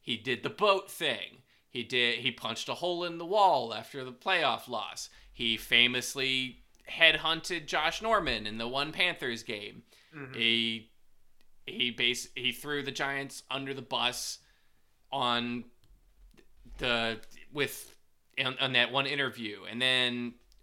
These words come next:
Speaker 1: after the Giants sent him over to the Browns, he was basically saying how he kept the Giants relevant. Like, Beckham has a ways to go before he touches T O, but he has gotten off to an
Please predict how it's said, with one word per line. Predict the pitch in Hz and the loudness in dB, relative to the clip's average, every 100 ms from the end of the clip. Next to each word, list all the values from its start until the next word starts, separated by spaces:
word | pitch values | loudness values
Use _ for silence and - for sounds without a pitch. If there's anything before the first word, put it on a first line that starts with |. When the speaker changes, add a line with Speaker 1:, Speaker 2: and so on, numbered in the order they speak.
| - | 0
Speaker 1:
after | 127 123 147 | 2 2 -2
the | 127 | -2
Giants | 135 123 120 113 - - - - - - | 2 4 4 2 -4 -12 -16 -20 -20 -14
sent | - 165 131 | 2 2 4
him | 147 | 0
over | 127 117 | -2 -2
to | 110 | -6
the | 107 | -4
Browns, | - 190 170 165 165 156 | 2 4 4 2 -2 -4
he | 156 | -4
was | 123 117 | -4 -4
basically | 135 123 131 120 113 | -4 -4 -4 -8 -8
saying | 123 117 117 | -4 -4 -4
how | 117 | -4
he | 113 123 | 0 0
kept | - 120 - | 0 -4 -6
the | |
Giants | 120 123 113 113 110 - - - _ _ | -6 0 0 0 -4 -8 -16 -20 _ _
relevant. | 143 160 156 170 | 2 4 4 2
Like, | 175 170 - _ _ | 0 -2 -6 _ _
Beckham | 254 285 269 233 175 - - | 4 6 6 2 0 -10 -2
has | 190 180 | 2 2
a | |
ways | 170 160 170 156 - | 0 2 2 2 -4
to | 147 | -6
go | 135 117 107 | 0 0 0
before | 110 - 135 | -4 -6 -4
he | 127 | -2
touches | 147 131 127 | -2 -4 -6
T | - 139 120 | -6 -4 -2
O, | 110 107 - | -2 -4 -2
but | 127 | -2
he | 165 240 | 0 2
has | 233 165 | 2 4
gotten | 160 151 143 | 6 6 2
off | 131 127 | -2 -4
to | 135 | -6
an | 123 | -6